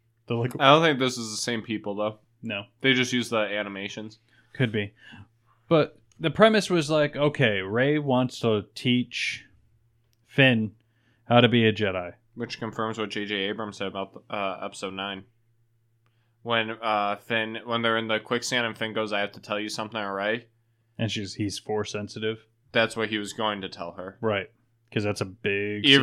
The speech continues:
Speaker 1: secret.
Speaker 2: though we all know he was gonna confess his love for her.
Speaker 1: It doesn't even matter at this point. And Rey isn't being a good teacher 'cause she is not having patience with her student.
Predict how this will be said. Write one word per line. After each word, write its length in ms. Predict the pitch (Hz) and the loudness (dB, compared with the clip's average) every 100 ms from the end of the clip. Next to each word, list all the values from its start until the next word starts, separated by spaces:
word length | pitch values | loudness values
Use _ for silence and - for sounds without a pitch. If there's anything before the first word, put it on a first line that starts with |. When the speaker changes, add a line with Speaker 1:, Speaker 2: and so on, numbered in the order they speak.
| 135 | 6
Speaker 1:
secret. 60 | |
Speaker 2:
though 120 | 135 127 | 4 4
we 160 | 131 | 2
all 200 | 127 123 | 4 2
know 200 | 120 120 113 | 4 2 2
he 100 | 110 | 0
was 120 | 104 | -4
gonna 280 | 107 104 104 | -4 -4 -4
confess 400 | - 98 98 - | -8 -6 -6 -6
his 180 | 104 92 | -8 -8
love 180 | 90 | -8
for 120 | - 92 | -10 -12
her. 240 | 92 98 _ _ - - | -12 -12 _ _ -20 -6
Speaker 1:
It 140 | - 185 | 4 6
doesn't 220 | 147 113 | 6 6
even 140 | 107 101 | 4 4
matter 180 | 101 101 | 2 2
at 60 | |
this 140 | 101 - | 0 -4
point. 380 | 107 101 98 - _ _ | -4 -2 -6 -10 _ _
And 380 | 117 117 107 98 90 - - | 2 4 4 0 -6 -18 -14
Rey 420 | 107 120 156 156 | 0 4 6 6
isn't 320 | 127 120 110 | 4 4 2
being 200 | 98 113 | 2 2
a 100 | 107 98 | 2 0
good 200 | 107 - | -2 0
teacher 480 | - 143 - 104 98 | 2 2 0 -6 -6
'cause 180 | 117 | -8
she 260 | - 123 120 | -4 -2 0
is 400 | 113 95 - - _ _ _ _ _ _ _ _ _ _ _ _ _ _ - | 0 -4 -8 -18 _ _ _ _ _ _ _ _ _ _ _ _ _ _ -6
not 480 | 120 123 123 127 | 2 6 6 6
having 300 | 117 120 110 | 4 2 2
patience 580 | 104 - 120 117 131 135 | -2 0 2 4 0 0
with 140 | 127 123 | -4 -2
her 140 | 127 | -2
student. 460 | 123 - 135 143 | -4 -4 -2 -2